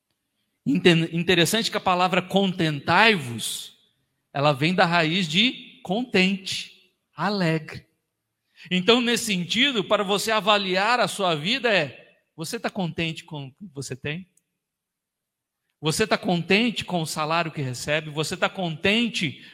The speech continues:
com os recursos que você tem? Você está numa, numa felicidade ou uma, numa satisfação com tudo que você tem? Ou você olha para a sua vida,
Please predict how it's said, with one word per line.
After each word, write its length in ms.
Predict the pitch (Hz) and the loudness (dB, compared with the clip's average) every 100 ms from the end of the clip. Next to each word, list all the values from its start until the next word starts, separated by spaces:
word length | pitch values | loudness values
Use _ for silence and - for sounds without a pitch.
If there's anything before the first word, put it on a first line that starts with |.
| _ | _
com 140 | 185 | -2
os 100 | 180 | 2
recursos 600 | 175 175 185 247 - 180 | 0 -2 0 2 2 -4
que 100 | - | -6
você 300 | 160 160 160 | -6 -4 -6
tem? 220 | - 175 | -6 -6
Você 280 | 180 180 220 | -4 -2 -2
está 360 | 226 - 220 220 | -4 0 2 2
numa, 320 | 214 214 202 - - | 2 0 0 -6 -12
numa 260 | 185 208 220 | -6 0 0
felicidade 1000 | - - 233 269 247 - 208 196 220 208 | 0 4 8 8 6 -4 -2 2 2 0
ou 60 | 220 | 0
uma, 280 | 233 220 - - - | 0 0 -2 -20 -14
numa 540 | 196 247 220 214 226 | -8 -6 -6 -4 -4
satisfação 1120 | - - 285 302 - - 240 - - 220 214 185 | -4 -4 -2 -2 -6 -4 -4 -4 -8 -6 -6 -8
com 260 | - 190 | -12 -14
tudo 280 | 180 254 277 | -10 -12 -12
que 80 | 214 | -6
você 260 | 202 202 | -6 -6
tem? 220 | 185 226 240 | -6 -6 -4
Ou 120 | 233 | -2
você 280 | 233 226 233 | -2 -2 0
olha 320 | 220 240 233 | 2 2 2
para 160 | 226 | -2
a 20 | 220 | -4
sua 240 | 220 196 | -2 -2
vida, 400 | 170 220 240 | 0 -2 -2